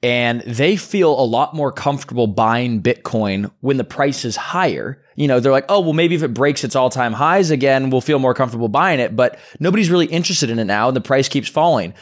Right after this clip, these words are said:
And so it's kind of an irrational thought to want to buy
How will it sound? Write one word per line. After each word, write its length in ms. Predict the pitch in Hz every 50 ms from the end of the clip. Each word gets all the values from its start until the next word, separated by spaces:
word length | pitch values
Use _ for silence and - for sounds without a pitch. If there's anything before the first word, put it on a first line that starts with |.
| - - -
And 140 | - 156 135
so 160 | - 165 151
it's 220 | 147 139 147 135 -
kind 320 | - - 208 240 311 370
of 260 | 262 175 139 123 - -
an 80 | 156 139 135 120 - -
irrational 720 | 147 139 117 113 113 131 139 139 - - 165 139 123 110
thought 480 | - - - 165 185 190 127 - - - - 113 - -
to 280 | - 139 127 117 101 - - - - _ _ _ -
want 380 | 123 127 123 147 160 165 -
to 100 | - 165
buy 680 | 131 107 127 127 127 131 127 127 123 123 123 120 113